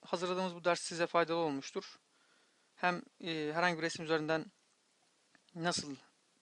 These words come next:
yazı kaldırılır veyahut buna benzer şeyler kaldırılır bunu görmüş oldunuz. Hem de dediğim gibi, e, kendi çalışmanızı nasıl koruyabilirsiniz bunu görmüş oldunuz.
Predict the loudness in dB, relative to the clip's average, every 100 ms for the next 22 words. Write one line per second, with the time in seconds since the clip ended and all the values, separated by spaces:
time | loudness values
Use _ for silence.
0 | _ -2 -2 -2 -2 -2 -4 -6 -4 -2
1 | -2 -4 -12 _ -2 -2 0 -2 -2 -2
2 | -4 -4 -2 -4 -4 -6 -4 -2 0 -2
3 | -2 -4 -4 -8 -14 _ -20 _ _ 0
4 | 0 2 2 2 0 -2 -2 -6 -8 _
5 | _ _ _ _ _ -2 -2 -2 -4 -2
6 | 0 2 2 0 0 -2 -2 -4 -4 -4
7 | -2 -2 -4 -8 -8 -8 -6 -4 -4 -4
8 | -6 -8 -10 -16 -18